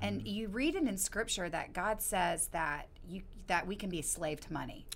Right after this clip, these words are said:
Speaker 1: you
Speaker 2: Yeah.
Speaker 1: know, that you can't serve two masters.
Speaker 2: That's right. Yeah.
Speaker 1: And I think a lot of us are a slave to money
Speaker 2: Mm-hmm.
Speaker 1: when you think about,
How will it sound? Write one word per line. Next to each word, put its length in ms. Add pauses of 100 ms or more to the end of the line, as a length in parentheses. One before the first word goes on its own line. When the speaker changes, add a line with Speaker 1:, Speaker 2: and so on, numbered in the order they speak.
Speaker 1:
you 100
Speaker 2:
Yeah. 60
Speaker 1:
know, 40
that 120
you 80
can't 320
serve 300
two 180
masters. 460
Speaker 2:
That's 120
right. 180 (240)
Yeah. 100
Speaker 1:
And 80
I 100
think 240
a 40
lot 220
of 60
us 100
are 240
a 60
slave 320
to 120
money 320
Speaker 2:
Mm-hmm. 140
Speaker 1:
when 140
you 120
think 280
about, 500